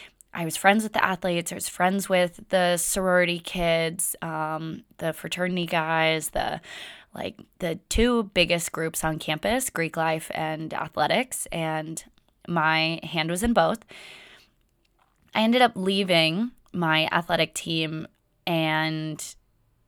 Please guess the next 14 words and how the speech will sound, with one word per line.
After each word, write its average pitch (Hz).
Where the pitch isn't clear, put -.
stayed 190
in 208
my 196
sorority, 170
stayed 170
at 175
Louisville 156
for 160
the 160
remainder 160
of 165
my 160
career 160
there, 156